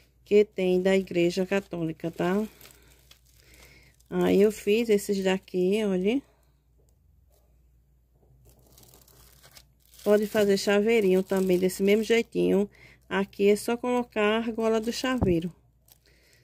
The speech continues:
tá? Em vez de ser pra o pingente, pra quem não gosta de pingente pra o celular, faz o chaveirinho. Só colocar aqui a argolinha do chaveiro.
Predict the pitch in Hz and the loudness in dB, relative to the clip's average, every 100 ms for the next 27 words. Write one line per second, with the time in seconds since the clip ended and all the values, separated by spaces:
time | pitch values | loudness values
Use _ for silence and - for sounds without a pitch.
0 | _ - - - - 175 190 214 208 202 | _ -20 -20 -20 -8 -2 0 2 4 4
1 | 196 196 - 196 196 190 190 - 196 190 | 2 -2 -4 -4 0 0 0 0 -2 0
2 | 180 180 202 202 185 - 185 202 190 180 | 0 0 0 -4 -6 -4 -2 0 0 -2
3 | 180 180 - 185 175 170 170 - 175 - | -4 -6 -4 -4 -2 -2 -2 -6 -10 -4
4 | 180 185 190 208 233 - 208 214 220 - | -2 0 0 0 -4 -2 -2 0 -2 -4
5 | 220 233 254 202 175 170 - _ _ - | -4 -2 -2 0 -2 -4 -8 _ _ -20
6 | - _ _ - 226 240 247 247 240 233 | -20 _ _ -6 -4 -2 -2 -2 -2 -4
7 | - 226 226 220 226 220 214 208 - 233 | -2 -2 -2 -2 0 0 0 -4 -4 -4
8 | 220 170 165 | -2 -2 -4